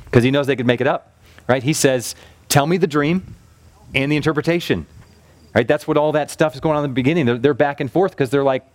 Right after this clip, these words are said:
"Uh, you tell us the dream, and then we'll tell you what it means." And he's like, "No, you tell me the dream, then I know you're not making things up," right?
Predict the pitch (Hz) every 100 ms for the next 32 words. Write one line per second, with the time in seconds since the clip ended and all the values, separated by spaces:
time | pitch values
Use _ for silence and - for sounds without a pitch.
0 | - 113 123 113 120 254 - 101 80 -
1 | 80 82 69 - - - - - 117 123
2 | 127 113 120 107 98 87 92 71 80 98
3 | 95 87 95 85 87 170 - - - 90
4 | 160 175 165 147 131 113 127 127 127 127
5 | 127 120 120 113 107 107 107 101 101 113
6 | 113 - 95